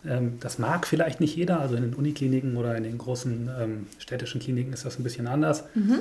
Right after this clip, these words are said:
Speaker 1: Jeder, wie er mag. Ich mag das so. Ich hab das lieber, ähm, man, man, man kann halt mal eben schnacken. Man kann vieles auf einem kleinen Dienstweg klären. Das ist nicht immer so gut. Äh, manchmal sind so standardisierte, standardisierte Prozesse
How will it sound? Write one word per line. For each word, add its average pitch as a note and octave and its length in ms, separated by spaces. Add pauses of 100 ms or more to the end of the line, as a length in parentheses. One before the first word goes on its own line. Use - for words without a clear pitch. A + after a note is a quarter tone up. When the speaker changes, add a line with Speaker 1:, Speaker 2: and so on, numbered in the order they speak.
(120)
Speaker 1:
Jeder, C3+ 240
wie C3 80
er A#2+ 100
mag. D#3 360
Ich - 100
mag C3+ 200
das C3 200
so. F3+ 300
Ich - 140
hab D3 80
das - 200
lieber, C3+ 580
ähm, D3 320
man, C#3+ 280
man, C3+ 200
man C3 160
kann C#3+ 180
halt C#3+ 160
mal C3 180
eben C3 160
schnacken. C#3+ 400
Man C3+ 140
kann C3+ 140
vieles D3 260
auf - 120
einem C#3+ 100
kleinen B2 260
Dienstweg D3 520
klären. D3 380 (240)
Das - 140
ist - 120
nicht F#3 200
immer F#3 200
so D3 140
gut. A3 320 (480)
Äh, D3 140
manchmal C#3+ 320
sind D3 220
so C3 400 (520)
standardisierte, C3+ 840 (120)
standardisierte C3 680
Prozesse - 720